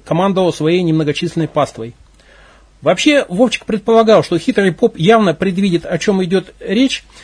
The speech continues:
и потому проводит элемент психологического давления, заставляя пришедших чувствовать себя просителями, мешающими в работе такому вполне успешному хозяйству.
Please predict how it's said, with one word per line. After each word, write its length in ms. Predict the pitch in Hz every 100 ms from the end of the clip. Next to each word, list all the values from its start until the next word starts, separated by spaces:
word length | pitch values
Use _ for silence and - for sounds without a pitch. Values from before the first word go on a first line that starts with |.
| -
и 60 | 160
потому 320 | - 240 262
проводит 560 | - 190 202 226 196 - _ _ -
элемент 500 | 214 196 233 226 151
психологического 680 | - - 196 214 - 208
давления, 440 | 190 214 202 151 127
заставляя 460 | 151 - 190 214
пришедших 520 | 202 185 - 240 175 139
чувствовать 380 | 226 208 190
себя 140 | - 190
просителями, 680 | 202 220 - 160 131 120 113 _
мешающими 580 | 165 - 208 170 185 175
в 100 | 147
работе 460 | 196 196 156 127 139
такому 340 | 170 208 175
вполне 360 | 135 185 185 208
успешному 440 | 160 196 175 175
хозяйству. 540 | - 180 156 107 -